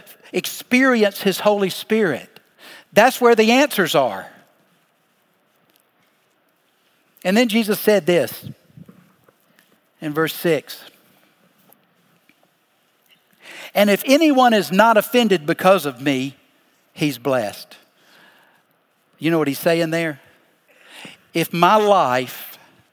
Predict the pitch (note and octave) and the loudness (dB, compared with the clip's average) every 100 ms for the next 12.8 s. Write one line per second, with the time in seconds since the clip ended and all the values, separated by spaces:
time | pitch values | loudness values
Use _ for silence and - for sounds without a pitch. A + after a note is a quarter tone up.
0 | _ _ - - - F3 F#3 G3 G3 F#3+ | _ _ -20 -10 -2 -2 2 4 4 2
1 | G#3+ A3 D#3 - - C3+ C3+ B2 - - | 2 2 0 -4 -4 -4 -4 -6 -16 -6
2 | A#2+ F#3 F3+ F3+ D3+ - F#3+ G#3 F3 G3 | 2 4 4 0 0 0 0 0 -2 -2
3 | G3 F3 _ _ _ _ _ _ - C#3 | -4 -8 _ _ _ _ _ _ -8 -4
4 | G#3 G#3 E3 - F3+ D3 - F3 F#3+ F#3 | -2 -2 -4 -2 -2 -2 -4 0 0 0
5 | E3 D#3+ D#3 - - F3+ F#3 - _ _ | 0 0 0 -2 -2 0 -4 -14 _ _
6 | _ _ _ _ _ _ _ _ _ _ | _ _ _ _ _ _ _ _ _ _
7 | _ _ _ _ C3 B2 - - F#3+ F#3+ | _ _ _ _ -10 -8 -6 0 0 0
8 | - F3+ G3 F#3+ - _ _ _ _ _ | -6 -6 -4 -6 -10 _ _ _ _ _
9 | _ _ _ _ _ _ - C3 B2 A#2+ | _ _ _ _ _ _ -10 -8 -6 -6
10 | B2 A2 G2+ - - - - - - _ | -6 -6 -10 -16 -20 -20 -20 -20 -20 _
11 | _ _ _ _ _ _ _ _ _ _ | _ _ _ _ _ _ _ _ _ _
12 | - - - F#3 C4+ C#4+ C4 | -20 -10 -4 2 2 4 2